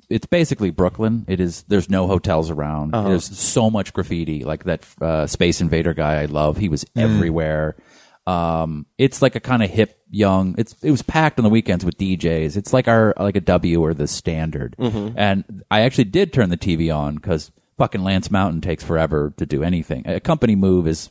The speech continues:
Speaker 1: forty-five minutes.
Speaker 2: <laughs>
Speaker 1: And they had free porn, which I found fascinating because a generation ago it was porn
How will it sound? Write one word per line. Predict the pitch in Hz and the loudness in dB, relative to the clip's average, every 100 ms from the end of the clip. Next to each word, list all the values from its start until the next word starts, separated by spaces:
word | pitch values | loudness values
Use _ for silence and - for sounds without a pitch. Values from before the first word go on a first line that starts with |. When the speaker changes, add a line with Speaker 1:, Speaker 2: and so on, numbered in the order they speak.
| - | -2
Speaker 1:
forty-five | 104 92 92 78 | 0 0 -2 -6
minutes. | 73 76 67 190 - 170 - 156 | -4 -6 -2 -2 -2 -4 -6 -10
Speaker 2:
<laughs> | - - _ | -10 -20 _
Speaker 1:
And | - 110 107 - _ - | 0 2 0 -2 _ -4
they | 127 | 0
had | 127 123 | 0 -2
free | - - - 113 117 | -4 -8 0 2 2
porn, | - 175 - - - _ | 0 0 0 -4 -14 _
which | - 123 | -2 0
I | |
found | 107 117 107 98 - | 2 2 2 0 -2
fascinating | 139 147 147 95 78 69 71 | 0 2 0 -2 -2 -4 -6
because | 92 - 98 85 - - - _ _ - | -6 0 0 0 -4 -18 -20 _ _ -4
a | 104 | -2
generation | 98 123 127 127 135 98 | 0 0 2 2 0 -4
ago | 87 82 78 80 | -2 0 0 0
it | 85 | 0
was | 82 78 76 - - _ _ _ _ | -2 -2 -4 -8 -20 _ _ _ _
porn | - 247 107 69 73 | 0 2 2 0 -4